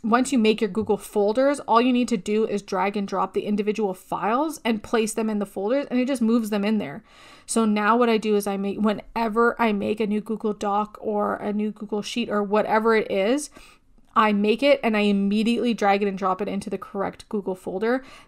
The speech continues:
That way everything stays organized. I can find everything, and my Google Drive, when I open it, isn't just a mess of documents just, like, everywhere, because that was driving me a little bit crazy.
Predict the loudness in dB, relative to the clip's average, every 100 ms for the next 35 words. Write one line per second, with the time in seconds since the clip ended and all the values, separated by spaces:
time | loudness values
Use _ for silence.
0 | 2 4 6 2 2 0 2 0 -4 -4
1 | -8 -4 -2 0 2 2 4 2 -2 -6
2 | -6 -10 2 4 4 2 0 0 0 0
3 | 0 -2 0 -2 -2 -4 -4 -8 -8 0
4 | 0 2 2 4 2 -2 -2 -2 0 2
5 | 2 2 2 2 4 0 0 0 0 0
6 | 0 2 0 -2 -4 -4 0 -2 0 -2
7 | -2 -2 -4 -6 -2 -4 -4 -4 -4 -4
8 | -6 -8 -8 -6 -6 -4 -4 -4 -6 -8
9 | -10 -8 -6 -6 -8 -14 -14 -10 -10 -12